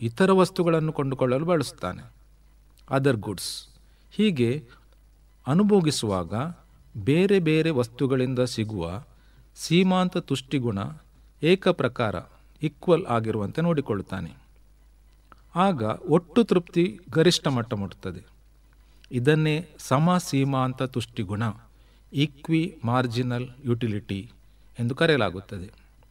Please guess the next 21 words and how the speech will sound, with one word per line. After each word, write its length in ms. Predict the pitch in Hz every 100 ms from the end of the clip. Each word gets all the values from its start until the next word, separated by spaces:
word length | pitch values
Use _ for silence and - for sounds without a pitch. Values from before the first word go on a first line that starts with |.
| - - _ - - -
ಇದನ್ನು 300 | 165 175 170
ಒಂದು 180 | 156 147
ನಿಯಮದ 440 | 131 165 185 180
ಮೂಲಕವೂ 520 | 175 170 170 175 180
ನಾವು 200 | 170 127
ತಿಳ್ಕೊಳ್ಳಲು 540 | 120 127 123 117 113 135
ಪ್ರಯತ್ನಿಸೋಣ. 580 | 151 135 104 - 101 90 - - _ -
ಈ 200 | 185 247
ನಿಯಮವನ್ನು 560 | 170 170 170 139 110
ಮೊತ್ತ 320 | 117 151 - 202
ಮೊದಲು 360 | 160 135 131
ಮಂಡಿಸಿದವನು 800 | 120 123 127 - 104 101 95 -
ಗೊಸೆನ್. 520 | 120 139 - 127 92 90 - - - 113
ಗೊಸೆನ್ 400 | 156 165 214 214
ಅರ್ಥಶಾಸ್ತ್ರಜ್ಞನ 920 | 143 - 156 143 123 - 113 117 110
ಪ್ರಕಾರ 440 | - 110 95 87 85 117 160 - - - - - - - _ - -
ಎಲ್ಲ 480 | 131 175 196 202
ಇಚ್ಛೆಗಳನ್ನು 920 | 208 135 139 - 170 143 120 95 90 131 - - - -
ಸಂಪೂರ್ಣವಾಗಿ 1000 | 131 151 165 190 196 190 175 165 151 135
ಈಡೇರಿಸಲು 480 | 135 120 101 120 147
ಅಸಾಧ್ಯ, 500 | 151 165 107 87